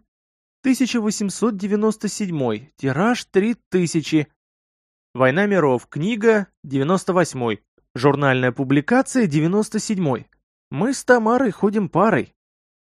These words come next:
А если по времени действия? У Уэллса девятисотый. Уэллс ошибся с великим противостоянием Марса и Земли.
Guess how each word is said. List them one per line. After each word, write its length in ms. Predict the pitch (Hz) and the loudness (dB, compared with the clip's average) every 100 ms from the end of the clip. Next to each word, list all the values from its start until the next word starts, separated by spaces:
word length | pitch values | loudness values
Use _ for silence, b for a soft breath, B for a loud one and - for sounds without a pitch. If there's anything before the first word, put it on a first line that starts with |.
| _ _ - | _ _ -6
А 260 | 139 147 151 | 0 2 2
если 360 | 147 214 214 | 0 0 0
по 160 | 190 180 | 0 2
времени 360 | 175 175 151 | 2 2 0
действия? 640 | 135 127 127 123 156 185 196 _ _ _ _ - | -2 0 -2 -2 -4 -4 -4 _ _ _ _ -2
У 140 | 139 | 0
Уэллса 680 | 127 208 254 - 143 110 107 | 4 4 2 0 0 0 -2
девятисотый. 1040 | 127 127 127 120 127 - 135 - 240 226 _ _ _ _ _ _ _ _ _ | -4 -2 -2 -2 -6 -2 0 0 -2 -4 _ _ _ _ _ _ _ _ _
Уэллс 340 | 127 170 208 - | 0 4 4 2
ошибся 460 | 190 - 214 - | -2 -2 -6 -6
с 80 | 185 | -6
великим 400 | 180 196 190 196 | -2 -2 -2 -2
противостоянием 880 | 185 175 185 180 - 175 196 196 185 | -2 -4 -4 -2 2 2 2 0 -2
Марса 440 | 180 190 175 - 170 | 0 0 0 0 -2
и 40 | |
Земли. 500 | 156 190 185 135 - | 0 0 0 -2 -4